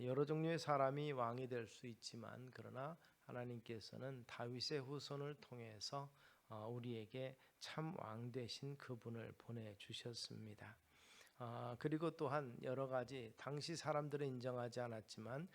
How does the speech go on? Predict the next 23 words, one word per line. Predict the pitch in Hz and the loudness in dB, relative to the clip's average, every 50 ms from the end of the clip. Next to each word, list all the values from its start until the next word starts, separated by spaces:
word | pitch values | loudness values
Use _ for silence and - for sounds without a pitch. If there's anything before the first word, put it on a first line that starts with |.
| - - - _ _ | -14 -20 -20 _ _
경건하게 | - 127 123 123 123 117 123 120 113 117 113 110 117 131 | -2 -2 0 0 0 0 0 0 0 -2 -4 -2 -2 -4
하나님을 | 135 120 - - 139 143 139 143 147 147 147 151 151 | -4 -4 -4 0 2 2 4 4 2 2 2 2 0
바라보고 | 143 - - 120 123 123 123 123 131 123 123 117 | 0 -2 -2 0 0 0 0 0 -2 -2 -2 -2
있던 | 107 - - 127 135 131 117 | -2 -2 -2 -2 -2 -2 -2
동방의 | - 123 120 120 113 117 117 120 127 139 | -2 -2 -2 -2 -2 -2 -2 -2 -2 -4
박사들을 | 131 - 101 - - - - 120 117 107 117 120 123 123 | -4 -6 -10 -10 -10 -4 -4 -4 -2 -2 -4 -6 -6 -8
통해서 | - - 123 117 113 110 107 - - 120 110 - - - - - - - | -6 -6 -6 -4 -4 -6 -8 -6 -8 -8 -10 -10 -16 -20 -20 -20 -20 -16
참 | - - - 160 165 180 | -14 0 2 2 4 4
왕으로 | 160 131 120 120 123 123 123 123 127 123 | 4 4 4 4 2 2 0 0 0 0
오신 | 120 110 - - 135 127 | 0 -2 -2 -4 -4 -4
예수님 | 120 120 113 107 - 131 127 120 117 110 | -2 -4 -4 -4 -4 -4 -4 -4 -4 -4
앞에 | 101 - - - 135 120 | -6 -6 -6 -6 -6 -4
제대로 | - - 127 123 113 131 135 135 139 139 | -2 -2 -2 2 4 4 4 4 4 2
된 | 131 147 147 151 151 | 4 2 0 0 -2
경배의 | - - 120 120 120 120 117 127 127 135 135 135 127 | -2 -2 -2 -2 -2 0 0 0 2 2 0 0 0
예물을 | 117 113 113 117 120 123 127 123 | 0 -2 -2 -2 -2 -2 -2 -2
드릴 | 120 120 117 107 110 113 | -4 -6 -4 -4 -6 -8
수 | 107 - - 120 | -8 -8 -8 -10
있게 | 117 - - 123 | -8 -6 -6 -4
만들어준 | 123 120 113 107 113 110 113 107 107 107 - 107 | -2 -2 -2 -4 -4 -4 -4 -4 -6 -6 -6 -8
것을 | - - - - - 123 | -8 -8 -10 -10 -12 -14
봅니다. | 120 117 110 110 113 113 - - 123 120 | -12 -10 -10 -8 -8 -8 -8 -8 -10 -8
그래서, | 117 113 98 - - - 135 | -6 -8 -8 -8 -8 -8 -10